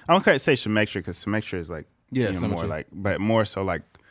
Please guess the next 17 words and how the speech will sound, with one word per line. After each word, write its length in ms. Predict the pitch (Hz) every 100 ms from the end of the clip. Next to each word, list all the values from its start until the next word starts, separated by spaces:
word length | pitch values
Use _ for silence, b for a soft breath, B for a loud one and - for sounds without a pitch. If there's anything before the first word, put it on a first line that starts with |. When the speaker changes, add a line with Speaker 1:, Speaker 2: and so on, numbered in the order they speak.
| b b 117
Speaker 1:
his 120 | -
chin 240 | - 190
was 100 | 123 104
just 180 | 110
fuller 360 | - 135 107 85
to 140 | -
where 140 | 98 98
it's 140 | 95
not 160 | 92 -
like 140 | 85
a 40 | -
s-, 200 | - -
it 240 | - -
don't 160 | 104 87
look 160 | 92
sunken 480 | - - 98 92 82
in. 260 | 82 85